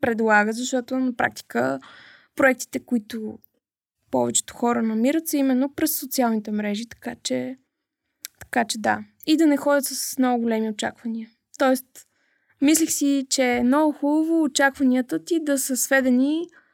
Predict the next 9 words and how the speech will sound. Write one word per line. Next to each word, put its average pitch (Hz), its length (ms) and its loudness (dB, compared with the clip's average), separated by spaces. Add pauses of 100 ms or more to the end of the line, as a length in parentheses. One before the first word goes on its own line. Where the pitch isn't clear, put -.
(440)
а, 277 200 0 (160)
на 254 100 4
база 226 300 2
факти. - 480 -6
Тоест, - 300 -4 (840)
а, 220 280 -2
отивам 240 440 0
в 202 160 -4
Белгия, 302 520 2